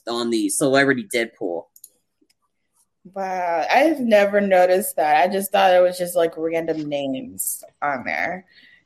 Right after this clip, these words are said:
Speaker 1: Some of them are.
Speaker 2: <laughs>
Speaker 1: But most of them are celebrities, and I was like, "Wow, that's that." And then, um, um, but the also thing I loved is when actually, like, the, the banner between him and T J Miller, when he, when his face is so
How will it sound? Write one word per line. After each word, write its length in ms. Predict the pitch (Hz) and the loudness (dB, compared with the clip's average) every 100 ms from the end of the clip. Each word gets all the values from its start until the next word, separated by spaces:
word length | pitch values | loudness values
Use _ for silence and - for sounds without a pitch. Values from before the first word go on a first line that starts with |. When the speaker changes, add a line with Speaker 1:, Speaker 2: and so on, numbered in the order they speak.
| _ _ 170 | _ _ 0
Speaker 1:
Some 120 | 196 | 4
of 40 | |
them 140 | 180 151 | 6 6
are. 380 | 160 139 - _ - - - - - | 2 0 -6 _ -10 -10 -10 -18 0
Speaker 2:
<laughs> 680 | 233 294 359 539 494 415 381 - | 4 6 8 8 6 0 -2 -2
Speaker 1:
But 100 | - | 4
most 260 | 170 196 175 | 6 4 4
of 40 | |
them 140 | 165 156 | 4 4
are 120 | 143 | 4
celebrities, 680 | 131 156 139 139 143 120 117 | -2 -2 0 0 0 -2 -2
and 100 | 123 | -4
I 100 | 127 | -4
was 100 | 131 | -2
like, 180 | 131 120 - | -2 -4 -2
"Wow, 360 | 147 147 135 127 | 2 4 4 2
that's 260 | 135 - | 0 -2
that." 260 | 139 131 113 | 0 0 0
And 100 | 120 | -2
then, 240 | 123 117 117 | -4 -6 -8
um, 440 | 120 117 110 104 - - _ _ _ _ - | -6 -4 -4 -6 -8 -20 _ _ _ _ -10
um, 340 | 98 87 - _ _ - _ _ 160 | -6 -6 -8 _ _ -20 _ _ 2
but 80 | |
the 100 | 156 | 6
also 260 | 160 185 185 | 6 6 4
thing 160 | 170 151 | 4 4
I 80 | 131 | 4
loved 340 | 127 135 123 | 4 4 2
is 140 | 120 127 | -6 -4
when 180 | 131 | 0
actually, 680 | 131 131 - - 139 131 120 | 2 2 0 -4 -2 0 0
like, 180 | 120 113 | -2 -2
the, 160 | 127 - | -4 -4
the 60 | 123 | -6
banner 340 | 123 127 131 135 | -2 0 0 -2
between 260 | 151 135 | -4 -6
him 200 | 127 131 | -2 -2
and 100 | 123 | -4
T 160 | - 123 | -6 -4
J 160 | 135 117 | -2 -2
Miller, 380 | 110 120 123 107 | -2 0 0 0
when 140 | 117 | -2
he, 80 | 113 | -2
when 120 | 127 | -2
his 140 | 123 - | -2 0
face 320 | 123 120 123 | 0 0 -2
is 80 | - | -2
so 360 | 131 127 123 | 0 2 0